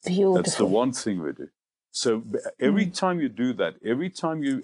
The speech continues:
Speaker 2: act on the basis of what you should contribute or give, in other words, what Allah wants from you in the situation,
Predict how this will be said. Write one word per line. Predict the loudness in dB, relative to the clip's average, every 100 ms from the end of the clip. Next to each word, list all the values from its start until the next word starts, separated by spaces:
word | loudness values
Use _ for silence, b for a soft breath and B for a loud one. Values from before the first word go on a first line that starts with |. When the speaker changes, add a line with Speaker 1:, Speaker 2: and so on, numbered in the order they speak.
| -4
Speaker 2:
act | -4 -4 -4
on |
the | -4
basis | -2 -2 -2 -4
of |
what | -4 -4 -6
you |
should | -6 -8 -4
contribute | -2 -2 -4 -6 -4 -6
or | -6 -6 0
give, | 0 0 -4
in | -4
other | -2
words, | -4 -2
what | -2
Allah | 0 2 2
wants | 0 -4
from | -6 -6
you |
in | -6
the | -8
situation, | -12 -10 -8 -8 -8